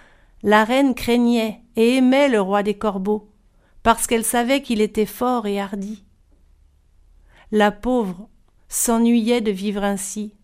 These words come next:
sans jamais parler à personne. Pour se divertir un peu, elle partait souvent de grand matin, avec un panier plein de vivres. Elle courait la campagne, à travers la neige et la glace, jusqu'à la tombée de la nuit.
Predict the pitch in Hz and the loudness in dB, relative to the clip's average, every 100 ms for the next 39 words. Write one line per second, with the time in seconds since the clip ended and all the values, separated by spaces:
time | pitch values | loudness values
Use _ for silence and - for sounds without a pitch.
0 | _ - - 226 208 202 214 220 226 240 | _ -8 0 0 0 2 2 4 2 -2
1 | 233 190 202 208 190 196 190 - 208 196 | -2 -2 0 -2 -4 -6 -8 -8 -8 -6
2 | 190 190 - _ _ _ _ _ _ _ | -8 -12 -20 _ _ _ _ _ _ _
3 | _ - 226 - 233 262 269 - 294 262 | _ -6 -2 0 0 2 2 0 -2 2
4 | 247 240 277 294 247 226 240 233 - 247 | 0 0 -2 2 2 4 2 0 0 -2
5 | 240 262 233 233 226 208 202 220 220 214 | 0 0 2 2 2 0 2 2 0 0
6 | 226 208 - - - 220 233 262 269 262 | -4 -4 -8 -20 -8 0 2 2 2 0
7 | 269 277 269 254 247 254 269 269 247 240 | 2 4 4 2 0 0 2 2 0 -2
8 | 240 208 180 - _ _ _ - 214 233 | -2 -2 -6 -10 _ _ _ -2 0 0
9 | 233 269 247 254 247 247 254 240 233 214 | 0 0 2 2 2 0 -2 0 0 0
10 | 208 202 196 214 - 226 226 240 220 220 | -2 -2 -2 -4 -2 -2 0 0 2 2
11 | 220 233 233 220 214 214 220 208 - - | 2 0 0 2 0 2 0 0 -2 -6
12 | 196 254 311 - 226 214 208 233 233 226 | -2 0 0 0 0 0 0 -2 0 0
13 | 208 202 202 196 190 | 0 -2 -2 -4 -8